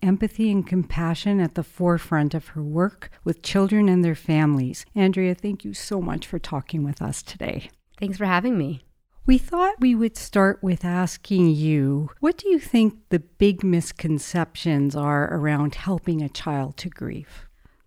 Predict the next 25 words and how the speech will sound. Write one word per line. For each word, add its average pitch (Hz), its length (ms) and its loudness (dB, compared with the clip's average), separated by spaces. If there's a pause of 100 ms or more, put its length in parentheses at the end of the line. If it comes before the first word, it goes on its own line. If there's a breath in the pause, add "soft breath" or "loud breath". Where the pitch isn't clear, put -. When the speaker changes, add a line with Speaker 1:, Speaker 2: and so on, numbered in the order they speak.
(120)
Speaker 2:
I 349 40 -4
think 403 200 2
one 214 160 4
of 185 60 4
the 170 60 2
biggest 160 480 0
misconceptions 160 760 -2
we're 165 100 -2
contending 165 600 -4
with 311 200 -2
is 302 140 -2
that 254 180 -4
people 226 240 -4
have 226 160 0
an 220 60 2
idea 165 360 0
that 156 140 -4
it's 151 120 -8
their 165 120 -2
job 151 300 -2
to - 80 -8
protect - 680 -8
children 156 560 -12
from 156 340 -2
grief, - 440 -14